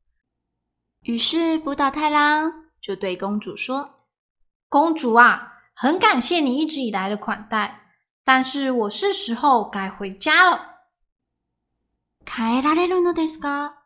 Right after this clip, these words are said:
Speaker 1: よろしければ、このままここで暮らしては？」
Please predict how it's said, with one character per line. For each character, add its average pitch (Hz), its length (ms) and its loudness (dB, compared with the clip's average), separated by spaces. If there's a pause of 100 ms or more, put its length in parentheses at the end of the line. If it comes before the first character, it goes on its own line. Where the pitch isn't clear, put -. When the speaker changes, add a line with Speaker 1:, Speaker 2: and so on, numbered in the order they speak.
(440)
Speaker 1:
よ 226 120 -4
ろ 262 120 -2
し 359 200 -2
け 370 120 -4
れ 370 140 -2
ば、 339 380 -2
こ - 280 -8
の 214 120 0
ま 214 160 -2
ま 214 160 -2
こ 202 180 -8
こ 202 160 -6
で 196 160 -8
暮 208 260 -10
ら 220 80 -8
し - 140 -10
て 240 100 -4
は？」 208 280 -4